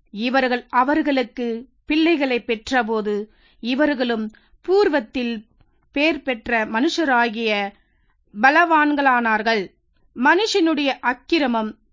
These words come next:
பூமியிலே பெருகினது என்றும், அவன் இருதயத்தின் நினைவுகளின் தோற்றமெல்லாம் நித்தமும் பொல்லாததே என்றும் கர்த்தர் கண்டு, தாம் பூமியிலே மனுஷனை உண்டாக்கினதற்காக கர்த்தர்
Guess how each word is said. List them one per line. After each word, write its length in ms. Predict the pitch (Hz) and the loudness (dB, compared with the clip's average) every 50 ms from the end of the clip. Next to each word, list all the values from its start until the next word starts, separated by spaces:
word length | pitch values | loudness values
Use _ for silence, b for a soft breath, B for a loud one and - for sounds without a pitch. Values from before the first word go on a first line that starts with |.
| - 220 | -6 -2
பூமியிலே 600 | 269 349 392 392 370 330 311 294 285 262 254 240 233 | 0 2 2 4 4 4 4 2 2 0 0 0 -2
பெருகினது 640 | - - 240 240 277 285 311 311 285 294 285 294 294 277 | -2 -2 0 0 0 0 2 0 0 0 0 -2 -4 -4
என்றும், 460 | - 220 208 208 196 190 220 220 240 277 - _ _ _ _ _ _ - _ _ | -4 -4 -4 -2 -4 -4 -6 -6 -6 -6 -10 _ _ _ _ _ _ -20 _ _
அவன் 360 | 226 247 262 240 262 240 240 226 b b b b b b b b b _ | 0 0 2 2 0 -2 -2 -6 b b b b b b b b b _
இருதயத்தின் 760 | 247 311 359 415 403 392 359 330 302 240 - - 277 254 247 247 | -2 0 2 2 2 2 2 0 -2 -4 -6 -6 -6 -4 -4 -2
நினைவுகளின் 760 | 240 240 269 320 381 370 349 330 262 277 262 247 240 233 226 226 - - _ _ _ _ | -2 0 2 2 2 4 2 2 2 0 0 0 -2 -2 -4 -8 -10 -14 _ _ _ _
தோற்றமெல்லாம் 840 | - 262 294 311 311 - - 302 285 277 262 254 247 247 233 226 220 220 | 0 0 0 0 0 -2 -2 0 0 0 0 -2 -2 -2 -2 -2 -2 -4
நித்தமும் 640 | 202 226 247 - _ - 320 294 262 269 247 240 233 226 b b b b b b b _ | -6 -6 -8 -8 _ 0 2 2 2 0 -2 -4 -6 -8 b b b b b b b _
பொல்லாததே 680 | 269 262 247 247 262 262 269 262 285 285 254 294 302 349 381 - | -2 -2 0 2 4 4 4 4 2 0 0 0 0 0 -2 -2
என்றும் 460 | 226 220 226 220 202 220 214 208 202 202 - - _ _ | -2 -4 -2 -2 -4 -4 -4 -4 -6 -8 -12 -18 _ _
கர்த்தர் 540 | _ 302 269 269 247 - _ - 262 226 214 - | _ 0 0 0 0 -4 _ -2 -2 -2 -4 -4
கண்டு, 380 | - 226 220 247 254 240 339 294 - - _ _ _ _ _ _ _ _ _ - | -4 -2 0 0 0 0 -2 -4 -4 -8 _ _ _ _ _ _ _ _ _ 2
தாம் 260 | 285 277 277 269 269 - 214 | 2 4 4 2 0 -2 -2
பூமியிலே 680 | 254 339 392 427 403 359 320 294 285 269 262 254 247 240 - - _ 226 214 | 0 0 2 2 2 2 2 2 2 2 2 0 0 -2 -4 -8 _ -2 0
மனுஷனை 520 | 233 277 339 381 - 339 320 277 262 247 233 - - | 2 2 2 0 0 0 0 0 0 -2 -4 -6 -6
உண்டாக்கினதற்காக 1200 | 208 240 247 254 247 262 262 285 311 302 - - 320 311 254 269 254 247 - - 233 220 220 220 208 214 208 208 208 b b b b b b b b b b | -4 -2 -2 2 4 4 4 4 4 0 0 0 0 0 0 -2 -4 -4 -4 0 2 2 2 2 0 -4 -4 -4 -8 b b b b b b b b b b
கர்த்தர் 460 | - 302 302 285 - - 330 - 254 | 4 4 4 2 0 -2 -2 0 0